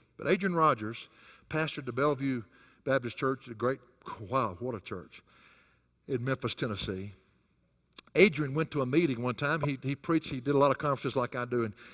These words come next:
he went into a meeting, and he, he was trying to be kind to the people. He asked God to fill him with His Spirit. He asked God to, to give him the gracious response to people that were critical to things that he said, and et cetera, et cetera, et cetera. He preached his heart out.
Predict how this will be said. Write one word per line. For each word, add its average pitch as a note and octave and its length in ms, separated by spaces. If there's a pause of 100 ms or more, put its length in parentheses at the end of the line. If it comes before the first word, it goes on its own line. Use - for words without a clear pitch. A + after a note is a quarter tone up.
he D3+ 60
went F3 180
into E3+ 200
a C3+ 60
meeting, C#3+ 380 (600)
and D3+ 120
he, F#3 260
he D3+ 140
was B2 140
trying A3+ 300
to F3+ 60
be D3+ 100
kind F#3 440
to F#3+ 60
the D#3+ 100
people. G#3+ 360
He D#3 120
asked F3+ 240
God F3+ 220
to D#3+ 80
fill G3 240
him F#3 100
with E3+ 120
His C3 140
Spirit. G#3 300
He E3+ 120
asked F#3+ 180
God F3+ 240
to, C#3+ 120 (260)
to E3 80
give F#3+ 180
him F#3+ 100
the E3 80
gracious F3+ 640 (260)
response F3+ 560
to - 120
people F#3 360
that D#3 140
were C#3+ 80
critical F3+ 520
to D#3 100
things F3+ 300
that D3+ 100
he C#3+ 60
said, F3 340
and C#3 120 (200)
et D3 120
cetera, F#3+ 240
et E3 80
cetera, E3+ 220
et - 80
cetera. F3 320 (340)
He F3+ 100
preached - 340
his F3 180
heart F3 360
out. B2 440